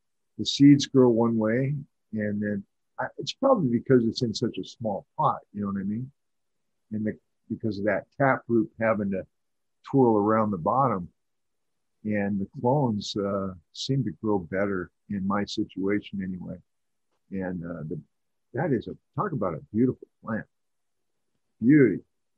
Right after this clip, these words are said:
Purples, hues, and blues, and just, God, and, and tasty. So yeah, I wanna play with it. I definitely, you know, I got the hog, I crossed with the hog. I'm waiting on those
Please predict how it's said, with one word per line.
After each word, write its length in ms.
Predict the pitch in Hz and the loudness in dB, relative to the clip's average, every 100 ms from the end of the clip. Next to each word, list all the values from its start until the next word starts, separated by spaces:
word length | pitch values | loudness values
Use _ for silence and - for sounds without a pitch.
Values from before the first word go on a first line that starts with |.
| _ _ _ _ | _ _ _ _
Purples, 600 | 131 135 131 131 127 113 - | 0 0 2 2 2 -2 -2
hues, 580 | 123 123 123 120 113 - | -2 -2 -2 0 0 -4
and 220 | 95 90 | -6 -4
blues, 560 | 101 120 123 117 110 - | 2 4 6 4 0 -6
and 160 | 92 160 - _ _ _ _ _ | -8 -10 -14 _ _ _ _ _
just, 340 | - 135 120 - _ _ 107 | -4 -2 -2 -6 _ _ -6
God, 300 | 104 160 - _ _ | -4 -4 -6 _ _
and, 120 | 104 - - | -12 -10 -6
and 280 | 107 98 - - | -6 -6 -10 -4
tasty. 600 | - 135 147 - 180 185 - _ _ _ _ _ _ _ | 4 6 4 -2 -4 -4 -10 _ _ _ _ _ _ _
So 200 | - 123 | 0 4
yeah, 340 | 120 139 139 | 6 6 6
I 120 | 107 | 2
wanna 280 | 120 147 151 | 0 0 0
play 260 | 120 123 123 | 0 2 4
with 200 | 175 - | 2 0
it. 100 | 87 - | -6 -12
I 100 | 95 98 95 | -8 -8 -4
definitely, 720 | - 113 - 120 110 104 101 95 - | -2 -2 -2 -4 -2 -2 -2 -6 -8
you 80 | 107 | -4
know, 80 | 98 | -2
I 80 | |
got 260 | 101 113 110 | 0 0 0
the 80 | 95 | 0
hog, 300 | 113 104 104 | 2 2 0
I 60 | 95 - | -4 -2
crossed 280 | 117 110 117 | 0 0 -4
with 160 | 107 | -6
the 80 | - | -4
hog. 280 | 98 104 101 | 0 0 0
I'm 100 | 95 | -4
waiting 260 | 104 101 101 | -6 -6 -8
on 100 | 101 | -6
those 400 | 101 104 - | -2 -4 -4